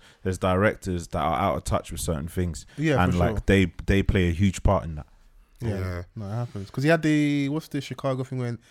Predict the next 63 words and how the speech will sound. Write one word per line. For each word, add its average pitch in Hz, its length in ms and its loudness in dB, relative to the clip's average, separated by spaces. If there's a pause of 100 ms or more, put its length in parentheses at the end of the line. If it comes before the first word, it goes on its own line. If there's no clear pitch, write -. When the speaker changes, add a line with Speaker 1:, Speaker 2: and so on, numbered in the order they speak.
(100)
Speaker 1:
He 117 120 6
still 131 200 10
Speaker 2:
Nick, 123 100 12
Speaker 1:
haven't, 127 160 6
he, 113 220 6
Speaker 2:
Nick 107 100 6
Speaker 1:
he 120 80 6
needs 147 80 10
to 160 60 8
Speaker 2:
Cannon, 156 160 10
Speaker 1:
pay 135 100 12
for 120 160 6
his 101 80 8
crimes 127 420 6
when 101 120 4
he 127 80 6
Speaker 2:
um, 123 40 4
Speaker 1:
done 98 140 6
Speaker 2:
he's 120 80 0
Speaker 1:
Chirac. 101 220 10 (200)
Speaker 2:
playing, 127 300 -2
it's, - 160 -4
yeah, 135 120 6
Chirac, 135 340 4
that's 131 120 0
what 120 120 0
it 117 60 -2
is. 101 200 -4
Speaker 1:
Horrible 113 300 10
Speaker 2:
Where 117 80 4
it's 113 80 0
Speaker 1:
film. - 100 6
Speaker 2:
like, - 100 2
"Oh, 123 180 4
we 117 120 0
can 123 180 0
get, 131 140 2
we 123 80 0
get 131 160 0
the 127 80 0
women 123 360 4
to 123 100 -4
withhold 117 340 -2
sex - 360 -4
to 113 120 -4
hopefully 113 480 -2 (380)
make 113 180 0
these 127 100 0
Speaker 1:
And, 196 120 6
Speaker 2:
guys 117 160 6
Speaker 1:
and 107 80 6
Speaker 2:
stop - 120 4
Speaker 1:
Gangplank. 120 260 8
Speaker 2:
gang 113 80 4
banging." 104 340 -2 (760)
And 127 140 4
Nick 143 140 4
Can-, 143 280 6
Nick 139 180 -2
Cannon's 139 300 4
the 123 80 -4
gangster. 117 380 -4
He's, 104 100 -4